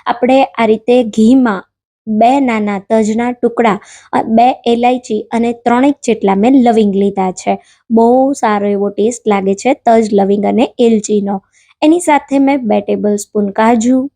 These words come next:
બે ટેબલસ્પૂન બદામ, બે ટેબલસ્પૂન પિસ્તા અને બે ટેબલસ્પૂન જેટલી કિસમિસ લીધી છે. તો ડ્રાયફ્રૂટ્સ તમને જે પ્રમાણે ફાડામાં ઉમેરવા હોય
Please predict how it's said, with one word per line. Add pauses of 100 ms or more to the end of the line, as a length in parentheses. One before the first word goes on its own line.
બે
ટેબલસ્પૂન
બદામ,
બે
ટેબલસ્પૂન
પિસ્તા
અને
બે
ટેબલસ્પૂન
જેટલી
કિસમિસ
લીધી
છે. (480)
તો
ડ્રાયફ્રૂટ્સ
તમને
જે
પ્રમાણે (440)
ફાડામાં
ઉમેરવા
હોય